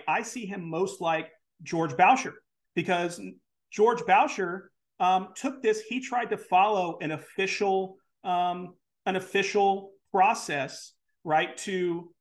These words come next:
take care of this issue, right? He was gonna open an investigation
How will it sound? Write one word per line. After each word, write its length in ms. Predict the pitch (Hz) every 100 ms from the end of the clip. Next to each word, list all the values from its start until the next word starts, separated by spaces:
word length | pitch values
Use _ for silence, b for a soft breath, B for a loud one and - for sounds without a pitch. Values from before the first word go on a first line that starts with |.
| _
take 300 | - 190 190
care 180 | 190 185
of 100 | 175
this 200 | 185 -
issue, 420 | 262 - 143 120
right? 220 | - 160 -
He 80 |
was 120 | 165 156
gonna 220 | 190 180
open 540 | 170 175 190 190 190 B B
an 80 | 240
investigation 920 | 262 180 - 151 156 147 170 175 180